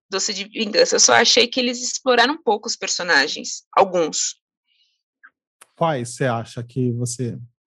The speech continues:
Speaker 2: que você gostaria de ver
Speaker 1: A
Speaker 2: mais?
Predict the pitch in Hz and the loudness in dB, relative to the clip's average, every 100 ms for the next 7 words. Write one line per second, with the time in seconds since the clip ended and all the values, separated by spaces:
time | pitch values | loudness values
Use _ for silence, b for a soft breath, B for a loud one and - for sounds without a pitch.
0 | _ _ _ _ _ _ _ - 165 165 | _ _ _ _ _ _ _ 0 2 4
1 | 170 160 170 190 170 170 156 127 107 - | 2 4 8 10 12 10 8 2 -2 -8
2 | - | -18